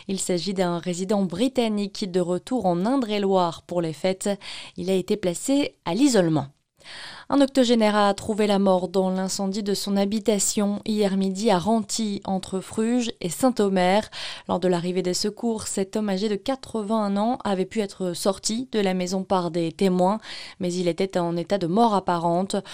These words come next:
Police et autorités municipales étaient sur place.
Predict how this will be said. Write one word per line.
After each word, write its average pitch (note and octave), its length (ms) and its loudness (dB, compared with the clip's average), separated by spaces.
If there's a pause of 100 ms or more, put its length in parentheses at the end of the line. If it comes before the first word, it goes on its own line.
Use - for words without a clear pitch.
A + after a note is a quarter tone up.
(220)
Police F#3+ 460 -2
et F3 180 -2
autorités F3 400 -2
municipales G#3 680 -2
étaient D4+ 200 2
sur - 280 -2
place. - 420 -8